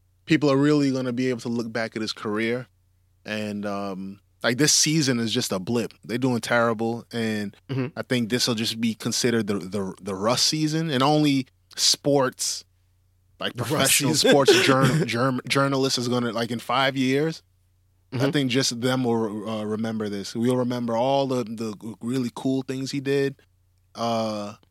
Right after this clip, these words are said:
Speaker 1: and we'll forget seasons like this because they're just blips. Like, he's had so many successful seasons. Even his losing seasons were, you know, and that's going back to when he was a rookie.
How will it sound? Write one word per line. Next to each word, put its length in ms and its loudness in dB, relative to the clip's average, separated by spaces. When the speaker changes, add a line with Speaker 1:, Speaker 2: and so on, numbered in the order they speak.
Speaker 1:
and 800 -8
we'll 240 -2
forget 380 -2
seasons 380 -2
like 160 -4
this 220 -6
because 340 -6
they're 140 -4
just 220 -8
blips. 360 -4
Like, 120 -10
he's 140 -8
had 420 -6
so 300 0
many 220 2
successful 640 -4
seasons. 420 -4
Even 220 0
his 100 -4
losing 400 0
seasons 480 -4
were, 200 -2
you 100 -4
know, 160 -2
and 180 -4
that's 160 0
going 300 -2
back 200 2
to 100 -2
when 80 -4
he 80 -2
was 80 -4
a 100 -2
rookie. 420 -2